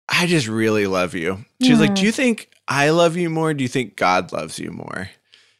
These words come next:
Speaker 1: She's like, "I'm not sure," <laughs> which was really sweet.
Speaker 2: That's so
Speaker 1: And I
Speaker 2: sweet.
Speaker 1: told her, I was like, "Oh, yeah." I was like,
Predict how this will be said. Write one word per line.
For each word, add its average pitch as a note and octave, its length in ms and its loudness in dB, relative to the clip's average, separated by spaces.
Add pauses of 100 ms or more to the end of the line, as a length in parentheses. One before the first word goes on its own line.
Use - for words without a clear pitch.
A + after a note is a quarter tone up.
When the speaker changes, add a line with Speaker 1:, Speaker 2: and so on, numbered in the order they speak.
Speaker 1:
She's A#2 240 -6
like, A#2+ 140 -2
"I'm C#3+ 120 0
not G#3+ 220 0
sure," F#2 480 0 (200)
<laughs> - 180 -20
which - 320 4
was - 320 2
really C#3+ 400 4
sweet. C3+ 560 2
Speaker 2:
That's A#3 120 0
so - 260 -2
Speaker 1:
And D#3+ 180 4
I E3 80 4
Speaker 2:
sweet. D#3+ 80 0
Speaker 1:
told G3+ 260 6
her, D3+ 140 6
I D3+ 160 4
was D#3 160 0
like, C#3+ 200 2
"Oh, E3+ 440 4 (260)
yeah." F3+ 400 6
I D#3+ 120 4
was E3 200 0
like, C#3 400 2